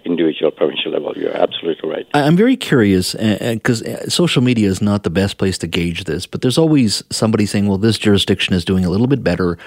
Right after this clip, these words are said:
Speaker 1: Yeah.
Speaker 2: uh, or this nation state, uh, let's say Denmark, uh, or this state in the United States or the U K or Israel.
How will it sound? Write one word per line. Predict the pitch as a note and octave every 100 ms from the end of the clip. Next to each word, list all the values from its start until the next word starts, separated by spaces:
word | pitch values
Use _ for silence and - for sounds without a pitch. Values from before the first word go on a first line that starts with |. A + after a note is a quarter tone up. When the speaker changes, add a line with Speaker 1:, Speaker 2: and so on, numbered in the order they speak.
| -
Speaker 1:
Yeah. | F2+
Speaker 2:
uh, | E2 G2+
or | F#2+ F#2+
this | G#2+ G#2 -
nation | G2 G2+ G#2 G2
state, | - F#2+ F2+ - -
uh, | F2+ F2 F2
let's | F#2+
say | F2
Denmark, | E2+ A#2 A#2 G#2+ G2+ - -
uh, | E2+ F2 F2
or | F2+
this | F#2 G#2+
state | - G2+ G#2
in | F#2+
the | F2+
United | F#2 F#2
States | - G#2+ A2 F#2+
or | F2+
the | F2+
U | G#2
K | G#2 G#2 G3
or | F3+
Israel. | G#3 - G#3 G3+